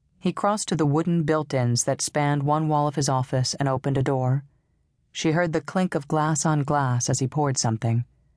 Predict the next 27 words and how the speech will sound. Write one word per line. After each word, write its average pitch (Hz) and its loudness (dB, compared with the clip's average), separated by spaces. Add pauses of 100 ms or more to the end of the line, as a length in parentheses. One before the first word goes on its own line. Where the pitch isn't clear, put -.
(540)
"Drink 120 -2
this?" 139 0 (1300)
Brandy 147 0
fumes 135 0
caught 147 -2
her 139 0
nose 131 0
as 139 -2
he 139 0
lifted 139 0
a 135 -2
glass 135 0
to 139 0
her 135 2
lips. 147 0 (760)
"No," 151 2 (180)
she - -2
said, 127 0
turning 127 0
her 123 4
head 123 2
away. 120 0 (1080)
Andrew 151 0
held 151 2
the 147 -2
glass 139 0
there, 139 0